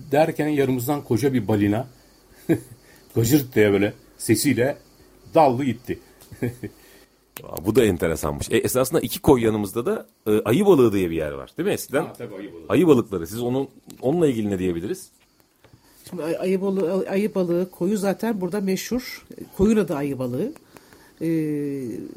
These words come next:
Speaker 3: Manav'da eskiden görürdük ayı balığını. Hatta bir gün ağlar attık, bekliyoruz. Ee, ayı balığı, yani fok,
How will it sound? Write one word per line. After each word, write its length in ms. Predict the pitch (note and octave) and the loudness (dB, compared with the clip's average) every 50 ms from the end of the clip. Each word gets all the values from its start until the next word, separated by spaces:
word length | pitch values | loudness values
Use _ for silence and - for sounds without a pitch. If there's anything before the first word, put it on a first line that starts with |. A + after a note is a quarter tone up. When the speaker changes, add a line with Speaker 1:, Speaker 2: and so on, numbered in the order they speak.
| - - - | -20 -18 -14
Speaker 3:
Manav'da 600 | - D#3 F3 A#3 C#4+ D#4+ D4+ C4+ B3 G3+ C4+ E4+ | -8 -4 0 0 2 2 2 2 0 0 0 0
eskiden 520 | E4+ - C4+ B3+ - - A3+ C#4+ E4+ F4 D#4+ | 0 0 0 0 -2 -2 -2 -2 0 0 2
görürdük 400 | D4 D4+ D4+ D4+ B3 B3 A#3+ - | 2 2 2 2 0 -2 -2 0
ayı 220 | E3+ E3 D#3+ D3 | 0 0 0 0
balığını. 300 | D#3+ D3 D3 E3+ G#3 C4+ | 0 -2 -2 -2 -2 -4
Hatta 320 | D#4 D4+ - - B3+ B3 A3 | -6 -6 -4 -2 -2 -2 -2
bir 40 | |
gün 200 | B3 A#3 B3+ A#3 - - - - | -4 -4 -4 -6 -8 -12 -16 -8
ağlar 280 | - F#3+ G3+ A3 A3+ B3+ | -4 -2 0 0 2 0
attık, 360 | B3+ B3 B3 - B3 - - | 0 0 -2 -6 -8 -4 0
bekliyoruz. 680 | A#3+ A#3+ A#3+ - - C4+ B3+ G3+ G3+ D#4 D#4 - - - _ - - - - _ - | 0 0 0 -2 -2 -2 0 0 0 -2 -6 -6 -10 -14 _ -20 -20 -20 -18 _ -4
Ee, 360 | C#3 D#3+ E3 D#3 B2+ A2 - - | -2 0 0 0 0 -2 -4 -4
ayı 240 | C#3+ F#3+ A3+ A#3+ A3 | -2 0 0 2 2
balığı, 340 | A#3 G3+ F3+ F#3 A#3+ - - | 0 0 0 -2 -2 -2 -4
yani 220 | F3+ E3+ E3 E3+ | -4 -4 -4 -4
fok, 400 | E3 - - B3 - - - - | -2 2 2 2 2 2 -4 -20